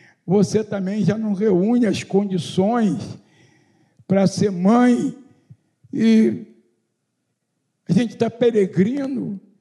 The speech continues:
a gente não tem escritura da terra." Ele não tinha escritura da terra, o tempo passava, e ele não tinha escritura da terra,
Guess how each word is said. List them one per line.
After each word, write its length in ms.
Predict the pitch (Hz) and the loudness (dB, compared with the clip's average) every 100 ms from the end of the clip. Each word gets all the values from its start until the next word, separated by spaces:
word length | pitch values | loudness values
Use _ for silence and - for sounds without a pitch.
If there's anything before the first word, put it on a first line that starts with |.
| _ _ | _ _
a 100 | - | -2
gente 260 | 202 254 262 | 0 -2 -4
não 160 | 240 | -8
tem 440 | 226 240 262 269 262 | -4 -2 -2 -2 0
escritura 760 | 196 - 247 214 - 277 302 | 0 0 0 0 -2 -2 0
da 160 | 277 233 | 0 0
terra." 600 | - 226 247 277 233 196 | 0 2 2 2 0 -2
Ele 140 | 190 | -2
não 200 | 240 262 | -2 -2
tinha 320 | 247 - 294 277 | -2 -2 0 0
escritura 720 | 220 - 233 214 - 269 269 | -2 -6 -6 -6 -6 -4 -2
da 160 | 240 | -2
terra, 460 | 214 - 208 254 220 | -2 -2 0 0 0
o 120 | 196 | 0
tempo 360 | 190 254 269 277 | 0 -2 -2 -4
passava, 920 | 277 226 - 240 254 277 233 170 151 - - - - | -2 -2 0 0 2 2 0 -6 -12 -20 -20 -20 -6
e 120 | 214 | 0
ele 200 | 269 277 | 0 0
não 220 | 269 269 | -4 -4
tinha 540 | 254 - 262 302 285 247 | -4 -4 0 2 2 2
escritura 760 | 226 - - 233 226 240 262 262 | 2 0 -4 -6 -4 -2 0 0
da 160 | 254 | -2
terra, 680 | - - 226 247 190 160 - | -8 -6 -2 0 -2 -6 -12